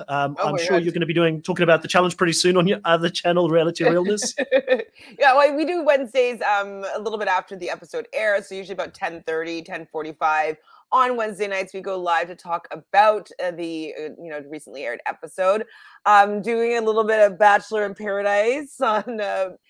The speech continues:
Speaker 2: usually Monday and Tuesday or Tuesday and Wednesday, depends on how the week goes, which has been nice and messy already. Uh, and definitely going live, um, after the episode for Big Brother. Oh, and lastly, um, I talked to Sarah from Nerdtainment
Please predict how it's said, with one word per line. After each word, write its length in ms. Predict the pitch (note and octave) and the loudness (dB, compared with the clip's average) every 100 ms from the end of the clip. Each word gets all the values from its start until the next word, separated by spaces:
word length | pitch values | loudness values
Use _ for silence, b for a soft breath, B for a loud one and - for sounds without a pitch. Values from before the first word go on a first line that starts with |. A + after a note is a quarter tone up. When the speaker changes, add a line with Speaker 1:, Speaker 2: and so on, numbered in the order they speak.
| _ _ | _ _
Speaker 2:
usually 300 | C4 C#4+ C4+ | -8 -6 -2
Monday 240 | B3+ B3+ | 2 2
and 100 | A#3+ | 0
Tuesday 320 | C4 A#3+ A#3+ | -6 -4 0
or 100 | A3 | 0
Tuesday 300 | G3 G#3 F#3+ | -2 -8 -8
and 80 | F#3 | -8
Wednesday, 300 | F3+ F3+ F#3+ | -8 -8 -10
depends 400 | F#3+ - D3+ D#3+ | -12 -12 -12 -12
on 100 | E3 | -12
how 160 | F3 D#3+ | -8 -8
the 140 | D3+ | -8
week 340 | D3 D#3 - - | -12 -14 -14 -2
goes, 440 | G3+ F#3+ G3 A3+ | 2 2 0 -2
which 120 | G3+ | -8
has 140 | F#3 D#3+ | -12 -10
been 400 | E3 E3 E3 E3 _ _ _ A#3+ | -10 -10 -16 -20 _ _ _ -6
nice 320 | A#3 A3+ - | -4 -4 -4
and 300 | G3 G3 F#3+ | -6 -6 -10
messy 520 | F#3+ F#3+ F#3 - F#3+ D#3 | -8 -6 -6 -4 -2 0
already. 720 | F3+ E3+ F3 F3+ F#3+ D#4 - b b - | 0 0 0 -2 -4 -6 -8 b b 0
Uh, 200 | G3 G3 G3 | 4 4 2
and 140 | G#3+ | 2
definitely 280 | G#3+ G#3 G#3 | 2 0 -6
going 240 | G3 F#3+ | -6 0
live, 400 | F3 E3+ E3+ F3 - E3 | 4 4 4 0 -2 -2
um, 180 | D#3+ C#3 | -2 -4
after 320 | D#3+ - E3+ | -4 -6 -10
the 100 | E3 | -10
episode 560 | D#3+ D#3+ - D#3 D3+ D3 - | -10 -12 -8 -6 -6 -8 -12
for 140 | D3+ | -14
Big 200 | D3+ C#3 _ | -12 -12 _
Brother. 420 | E3+ D#3+ D3+ D#3+ - | -4 -2 -2 -2 -2
Oh, 80 | A3+ | -4
and 140 | A3 | -2
lastly, 560 | A#3+ C4 B3+ B3 A#3 A#3 - | 2 2 0 -6 -6 -4 -4
um, 60 | F#3 | -4
I 60 | |
talked 220 | F3+ G3 | -8 -10
to 60 | F#3+ | -10
Sarah 380 | - F#3 F3+ E3+ | -6 -4 -4 -6
from 120 | F3 | -10
Nerdtainment 800 | D#3+ D#3+ E3 G#3+ G#3+ G#3+ G3 G3+ | -10 -10 -10 -10 -8 -6 -8 -10